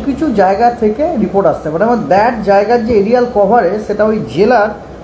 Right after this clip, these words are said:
টোয়েন্টি ফাইভ পার্সেন্ট এরিয়া থেকে কিন্তু কম। হ্যাঁ, মানে আমরা এরমভাবে এটাকে বিচার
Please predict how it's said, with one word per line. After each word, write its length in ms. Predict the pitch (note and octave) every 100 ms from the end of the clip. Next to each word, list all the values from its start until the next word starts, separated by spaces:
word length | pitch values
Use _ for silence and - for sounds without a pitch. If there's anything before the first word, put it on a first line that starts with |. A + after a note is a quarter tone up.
| -
টোয়েন্টি 340 | G#3 A3 A3 -
ফাইভ 140 | B3+ B3+
পার্সেন্ট 300 | C4 B3+ C4+
এরিয়া 220 | A3 A3 A3+
থেকে 260 | A#3+ A3+
কিন্তু 300 | A3+ A3 B3+ -
কম। 120 | D3+ - - - - - - - - - - - - - - - -
হ্যাঁ, 240 | F#4 C#4 - - - - -
মানে 120 | B3+
আমরা 220 | C4 C4 C4+
এরমভাবে 600 | B3+ C4+ C4 C4+ C4+ B3
এটাকে 280 | A#3+ A#3+
বিচার 320 | G#3+ F#3+ G#3